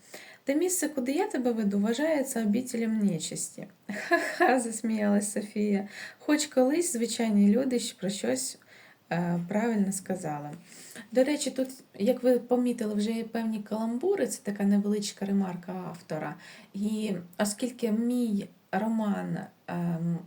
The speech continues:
моя сага називається «Пародія пахне бергамотом», деякі, м, є дрібні, але все-таки несостиковки в сценарії. Чому? Тому що я так пародію певні, пародіюю певні,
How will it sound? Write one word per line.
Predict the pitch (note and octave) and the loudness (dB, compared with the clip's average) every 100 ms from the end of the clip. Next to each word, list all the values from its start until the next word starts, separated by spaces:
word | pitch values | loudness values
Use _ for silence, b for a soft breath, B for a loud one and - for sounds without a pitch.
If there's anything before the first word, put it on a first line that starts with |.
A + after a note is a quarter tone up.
| - - | -12 -2
моя | G#3 G#3+ G3+ | 0 2 0
сага | - G3 G3 | 0 0 0
називається | F#3 G3+ G#3 G3 F#3+ F#3 G3+ - | 0 0 0 -2 -4 -4 -4 0
«Пародія | G#3+ G#3+ C4+ A4 G4 G3+ F3+ F3 - | 2 4 4 6 6 4 2 0 -4
пахне | F3+ - F#3+ | -4 -2 -2
бергамотом», | F3+ E3 F#3 F3+ D#3+ - D#3+ D#3 B B B B B | -2 -2 -4 -2 -4 -6 -10 -10 B B B B B
деякі, | G3+ B3 G4+ A4 - A3+ G#3 F3 - F#3 | 0 2 4 2 0 -2 0 0 -2 0
м, | F#3+ G#3+ F#3+ F3+ | 4 4 2 -2
є | G3 G#3 A#3 A3 D#3+ | -6 -2 -2 0 -2
дрібні, | F3 A#3+ G#3 A3 F4 A#4+ - | 0 0 0 0 0 0 0
але | G#3+ A3 | 0 -2
все-таки | G#3 - - - G#3+ | -2 -4 -6 -2 0
несостиковки | A#3 D#4 C#4+ - G3+ G3+ G#3+ - - | 0 -2 -4 -2 -4 -4 -6 -6 -6
в | G#3+ | -4
сценарії. | - - A3 G#3 F#3+ E3+ D3+ D3+ | -2 -2 0 0 0 -2 -4 -6
Чому? | - A3 C#4+ A4+ | -4 -2 -2 -4
Тому | - A#3+ | -4 -4
що | C4 - | -2 -4
я | A3+ | -4
так | G#3+ - | -6 -6
пародію | G#3+ G#3+ G3 A3 G#3+ | -4 -4 -4 -4 -4
певні, | G3+ A3 G#3+ G#3 G3+ G3+ B - | -4 -2 2 4 2 0 B -2
пародіюю | G#3 G#3 G#3 G#3 G#3 G#3 G3+ G3+ | 0 0 0 2 4 4 2 2
певні, | G#3+ G#3 G3 | 2 4 4